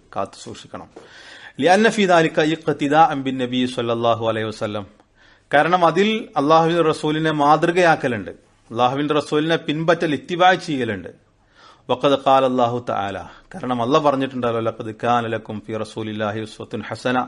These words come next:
ലിമൻ കാന യർജുല്ലാഹ വൽ യൗമൽ ആഖിറ വദക്കറല്ലാഹ കതീറ." അപ്പൊ റവാത്തിബുകൾ ചെയ്യുന്ന ഒരാൾ അല്ലാഹുവിന്റെ റസൂലിനെ ഇത്തിബാ ചെയ്യുകയാണ്.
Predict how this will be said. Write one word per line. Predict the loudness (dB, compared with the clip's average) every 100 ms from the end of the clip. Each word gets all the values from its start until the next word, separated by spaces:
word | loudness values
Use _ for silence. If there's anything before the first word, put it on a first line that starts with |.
| -8
ലിമൻ | -12 -12 -8
കാന | -8 -6
യർജുല്ലാഹ | -8 -10 -12 -6 -6 -6
വൽ | -8 -10 -12
യൗമൽ | -12 -12 -8
ആഖിറ | -8 -8 -8
വദക്കറല്ലാഹ | -6 -8 -10 -10 -8 -10 -10 -14
കതീറ." | -12 -12 -12 -18 _ _ _ _ _ _ _ 0
അപ്പൊ | 4
റവാത്തിബുകൾ | 6 6 4 4 2 2
ചെയ്യുന്ന | 2 -2 -2 -2 -2
ഒരാൾ | -2 2 4 4
അല്ലാഹുവിന്റെ | 0 2 2 2 -4 -2
റസൂലിനെ | -4 -6 -10 -8 -8
ഇത്തിബാ | -10 -10 -4 -2 -2
ചെയ്യുകയാണ്. | -4 -10 -12 -12 -14 -14 -18